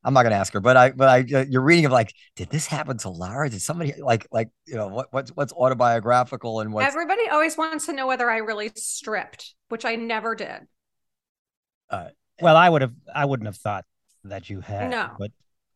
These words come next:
Speaker 3: anyway, she's a professor of
Speaker 1: No.
Speaker 3: law and director of criminal, juvenile justice, and racial justice clinical programs at University of San Francisco School of Law. Um,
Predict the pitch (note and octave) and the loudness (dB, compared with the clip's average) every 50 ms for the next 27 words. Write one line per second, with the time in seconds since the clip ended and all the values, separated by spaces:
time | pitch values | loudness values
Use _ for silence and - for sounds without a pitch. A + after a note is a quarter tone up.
0 | _ - G3+ A3+ G3+ G3 D3+ F3 G3+ E3 F#3 D3+ G3 A#3 G3 F3+ G3+ G3 E3 F#3 | _ -2 2 2 2 2 0 -2 -4 -4 0 4 4 4 4 6 4 4 6 6
1 | F#3 F#3 F#3+ G3 F#3+ E3+ F3 F#3 F#3 E3+ E3+ E3+ C#3 - - F#3 F#3+ F#3+ F3+ F3 | 6 6 6 6 4 4 2 2 2 2 2 -2 -2 0 0 0 2 2 0 0
2 | C#3+ C3 B2 - F#3+ G3 F3+ F3+ E3+ D#3+ B2+ C#3+ F3 F#3+ E3 - F#3 E3 - E3 | -2 -4 -6 -4 -2 -2 0 0 -2 -2 0 0 0 0 0 -2 -6 -6 -4 -4
3 | D3+ D3 D#3+ F3+ E3 - E3+ D3+ C3 D3+ E3+ D3+ - D3+ B2 - - D#3+ D#3 D3+ | -2 -2 -2 -2 -2 -4 -6 -6 -2 -2 -2 -2 -2 -6 -12 -8 -6 -6 -6 -4
4 | D3+ D3 B2 - D3 C#3+ C#3 D3 D3 A#2+ C3 B2+ A2 C3+ D3 D3 C3 C#3 B2+ A#2 | -6 -6 -4 -2 -2 -2 -2 -2 -4 -2 -4 -6 -4 -4 -4 -4 -4 -6 -8 -8
5 | C#3 B2+ - - B2+ A#2+ A2+ A2 - B2 - - A#2+ - - - B2+ A#2+ A#2+ A#2+ | -8 -10 -8 -8 -10 -8 -10 -10 -12 -12 -10 -10 -10 -10 -10 -10 -8 -8 -8 -8
6 | D3 D3 D3 D3 D3 D3 D3 D3 C#3 _ _ _ _ _ _ _ _ _ _ _ | -6 -6 -4 -2 -2 0 0 -2 -4 _ _ _ _ _ _ _ _ _ _ _
7 | _ _ _ _ - C3 C3+ C#3+ C#3+ C#3+ C#3+ C#3+ C#3+ C#3 C3+ C3 A2+ | _ _ _ _ -4 0 2 2 4 4 4 2 2 0 -2 -4 -6